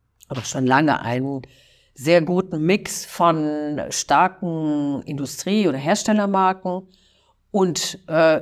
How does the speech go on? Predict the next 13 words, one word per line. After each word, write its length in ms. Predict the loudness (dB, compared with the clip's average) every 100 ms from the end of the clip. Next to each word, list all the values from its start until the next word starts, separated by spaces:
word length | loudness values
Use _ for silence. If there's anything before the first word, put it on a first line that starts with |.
| 0
sehr 180 | -2 0
guten 480 | -2 -4 -4 -2
Handelsmarken, 1300 | 2 2 2 -4 2 4 4 2 -6 -4 -2 -4 -6 -8
die 300 | -4 -2 0
eben 500 | 0 0 -2 -4 -8
natürlich 520 | -6 -2 2 0 0
von 180 | -2 0
einen, 720 | 0 0 2 0 0 -4 -6 -10
zum 180 | -8 -4
einen 220 | 0 0
den 140 | 0 -2
Preiseinstiegsbereich 1200 | 0 -2 0 -4 -4 -6 -2 2 4 2 0 -14
abdecken, 840 | -14 -2 -2 -2 -2 -2 -2 -6